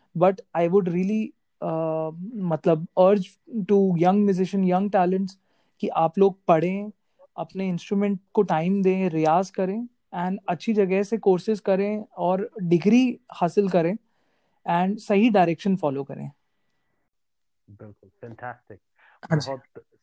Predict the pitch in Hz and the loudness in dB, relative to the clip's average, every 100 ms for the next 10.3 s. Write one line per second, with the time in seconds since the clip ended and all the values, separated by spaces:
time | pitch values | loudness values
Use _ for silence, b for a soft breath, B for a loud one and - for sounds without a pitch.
0 | - 131 156 156 127 117 113 113 110 104 | -14 -12 -12 -12 -14 -14 -14 -16 -16 -18
1 | - 110 110 - 110 104 101 _ _ - | -18 -16 -16 -18 -20 -20 -20 _ _ -18
2 | 117 110 117 160 165 b b b - 120 | -16 -14 -14 -14 -16 b b b -16 -14
3 | 123 127 120 123 120 113 _ - 123 98 | -14 -16 -12 -12 -12 -18 _ -18 -16 -16
4 | 123 120 127 - 120 113 _ 123 127 151 | -16 -16 -16 -12 -12 -12 _ -16 -10 -6
5 | 175 196 _ - 156 147 135 - - 127 | -4 -6 _ -10 -8 -8 -10 -14 -16 -14
6 | 123 131 147 156 165 156 151 151 - - | -10 -10 -10 -12 -12 -12 -14 -14 -10 -2
7 | 170 156 120 117 113 _ b b b _ | 0 0 -4 -14 -18 _ b b b _
8 | 143 131 143 143 156 151 - - 175 151 | -8 -4 -6 -6 -8 -8 -10 -8 -2 0
9 | 143 135 _ _ _ 120 - 120 135 147 | -2 -8 _ _ _ -20 -16 -12 -10 -10
10 | 127 131 | -10 -12